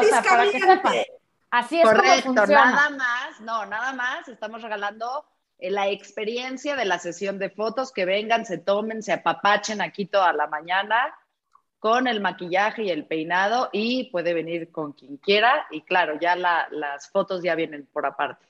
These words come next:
Speaker 2: Vayan bien desayunadas para que puedan beber su tequila tamarindo, porque eso es toda la diferencia en cómo van a soltar el cuerpo. Y si no, pues todo mi respeto y admiración.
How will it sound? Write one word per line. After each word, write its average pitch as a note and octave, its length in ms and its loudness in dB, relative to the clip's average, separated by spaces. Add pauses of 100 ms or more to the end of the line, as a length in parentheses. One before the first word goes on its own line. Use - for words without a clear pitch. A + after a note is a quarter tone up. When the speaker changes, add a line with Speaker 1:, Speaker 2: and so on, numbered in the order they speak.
(340)
Speaker 2:
Vayan F4 420 2
bien F4 240 2
desayunadas A#3 920 -4
para G3+ 280 -4
que A3+ 80 -6
puedan B3 380 -2
beber G#3+ 300 0
su A3+ 160 -12
tequila G3 400 -6
tamarindo, A3+ 600 -4 (220)
porque G#3+ 360 0
eso A3+ 220 0
es B3 240 0 (160)
toda B3+ 240 4
la B3 140 0
diferencia A3+ 640 -2
en A3 260 -8 (120)
cómo A3+ 300 -2
van G#3 200 2
a G3 280 2 (120)
soltar G#3+ 380 -2
el G3 100 -4
cuerpo. - 360 -12 (320)
Y C4 120 -4
si C4+ 120 -4
no, D4 180 6 (240)
pues B3 220 -2
todo C4+ 200 2
mi B3+ 100 0
respeto G#3+ 360 -4
y A3 60 -2
admiración. F#3 460 -8